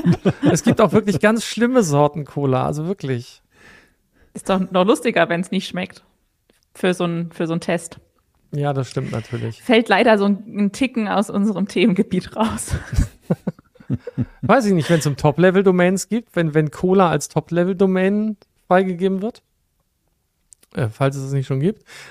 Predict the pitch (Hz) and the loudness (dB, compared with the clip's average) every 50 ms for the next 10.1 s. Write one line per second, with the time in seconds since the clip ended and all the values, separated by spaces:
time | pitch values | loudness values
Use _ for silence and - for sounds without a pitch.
0 | - _ - 147 131 123 117 - - - 165 156 143 131 131 127 127 117 123 123 | -18 _ -4 -2 -2 -2 -2 -6 -6 -2 0 0 0 0 -2 -4 -2 -2 0 2
1 | 151 190 214 233 214 - - 233 220 214 - 214 196 165 151 139 131 120 123 120 | 2 2 2 2 0 -2 -4 -2 -2 -2 -2 -2 -2 0 0 -2 -2 -2 -2 -4
2 | 113 - 147 135 127 120 123 117 117 120 113 113 113 - _ _ _ _ - - | -4 -4 -6 -6 -4 -4 -4 -4 -4 -4 -6 -6 -8 -12 _ _ _ _ -6 0
3 | 214 262 214 - - 240 196 202 - - _ _ - - - - _ _ _ _ | 0 0 0 0 -6 -6 -6 -6 -8 -10 _ _ -4 -4 -4 -6 _ _ _ _
4 | _ _ _ - - - - - - - - - - - _ _ _ - - - | _ _ _ -16 -14 -14 -14 -14 -16 -18 -20 -20 -20 -20 _ _ _ -14 -4 -2
5 | 220 214 214 - 214 240 240 240 226 220 214 226 240 254 262 202 - 180 196 196 | 0 0 0 2 2 2 4 4 4 4 4 2 2 2 0 0 2 0 0 0
6 | - - 185 185 185 180 180 175 190 185 - - - 202 240 - - - 240 214 | -2 -2 -2 0 0 -2 -2 -4 -4 -4 -4 -2 0 0 0 0 0 0 0 0
7 | 208 208 - 185 - - 190 190 180 - - - - - - - - - _ - | 2 0 -2 -6 -6 -6 -6 -6 -6 -8 -12 -12 -12 -12 -14 -18 -20 -10 _ 0
8 | 214 - - 226 - - _ 202 190 180 185 175 170 170 170 160 160 160 - 156 | 0 2 4 2 0 2 _ 4 4 4 4 4 4 4 6 6 6 6 6 6
9 | - - - - 165 165 262 254 247 240 - - 202 202 180 175 165 180 190 202 | 6 6 6 6 6 6 6 6 6 6 6 4 4 4 4 4 2 2 2 -2
10 | 240 - | -4 -6